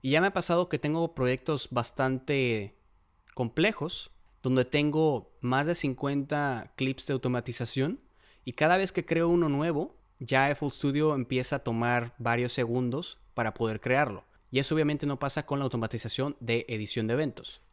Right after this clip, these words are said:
Así que esa es otra ventaja que tiene. Y funciona exactamente igual.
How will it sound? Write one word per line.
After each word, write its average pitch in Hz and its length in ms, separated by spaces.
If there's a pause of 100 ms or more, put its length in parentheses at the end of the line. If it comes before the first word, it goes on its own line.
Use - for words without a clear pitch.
(420)
Así 113 280
que 165 440 (220)
esa 139 240
es 120 60
otra 139 120
ventaja 110 380
que 127 100
tiene. 208 280 (520)
Y 254 160
funciona 185 460
exactamente 151 500
igual. 254 240